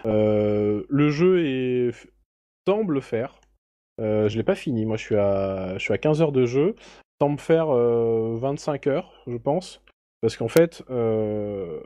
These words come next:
le jeu est plutôt simple. Euh, sauf que arrive un moment, il y a un pic de difficulté.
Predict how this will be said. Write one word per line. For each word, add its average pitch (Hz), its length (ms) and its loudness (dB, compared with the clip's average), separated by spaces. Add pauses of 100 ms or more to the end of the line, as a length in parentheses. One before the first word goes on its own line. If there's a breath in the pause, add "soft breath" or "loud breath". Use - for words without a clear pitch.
le 131 140 2
jeu 160 120 2
est - 40 0
plutôt 160 220 -4
simple. - 420 -8 (800)
Euh, 110 240 -2
sauf 196 280 2
que 180 160 2
arrive 156 300 0
un 165 60 -2
moment, 135 300 -2
il 147 80 -2
y - 20 -2
a 113 40 -2
un 104 60 -4
pic 180 200 -6
de 151 100 0
difficulté. 123 560 -10